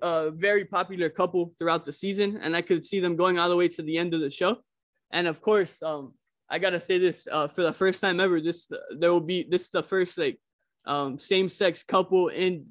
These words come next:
Dancing with the Stars history. Usually it's, uh, either the female celebrity and then a, a, a male pro, or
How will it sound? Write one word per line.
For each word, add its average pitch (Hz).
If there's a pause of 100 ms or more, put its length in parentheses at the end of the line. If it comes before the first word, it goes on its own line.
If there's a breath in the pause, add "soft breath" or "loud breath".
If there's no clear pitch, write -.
Dancing 165
with 175
the 147
Stars 170
history. 196 (280)
Usually 190
it's, -
uh, -
either 165 (440)
the 156
female 196
celebrity 185
and 165
then 175
a, 147
a, 123 (260)
a 143
male 170
pro, 202 (400)
or 175